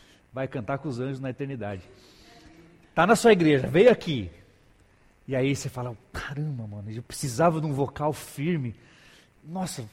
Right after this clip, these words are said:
que bênção, mas ele tem uma vida zoada espiritual. O cara não tem compro-, comprometimento com Deus.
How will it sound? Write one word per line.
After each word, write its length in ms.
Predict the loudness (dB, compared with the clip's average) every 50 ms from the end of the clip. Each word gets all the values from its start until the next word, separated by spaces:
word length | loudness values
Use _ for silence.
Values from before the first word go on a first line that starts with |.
| _ _ -10
que 100 | -8 -6
bênção, 520 | 0 2 4 4 4 4 0 -2 -4 -2
mas 180 | -2 0 2 0
ele 100 | 0 0
tem 140 | 0 -2
uma 160 | 0 0 0 0
vida 340 | 0 -2 -6 -4 -4 -4
zoada 500 | -4 -4 -4 -4 -2 0 0 0 0 -2
espiritual. 520 | -4 -8 -12 -14 -14 -12 -12 -12 -12 -12 -14 _ _ _ _ _ _ _ _ _ _ _ _ _ _ _ _ _
O 40 | _
cara 140 | -10 -8 -6
não 140 | -6 -6 -6
tem 120 | -6 -6
compro-, 280 | -6 -6 -4 -4 -6 -6 -6
comprometimento 580 | -6 -6 -4 -4 -2 -4 -4 -4 -6 -8 -8 -8
com 120 | -8 -8
Deus. 580 | -6 -4 -2 -2 -2 -4 -6 -8 -12 -18 -20 -20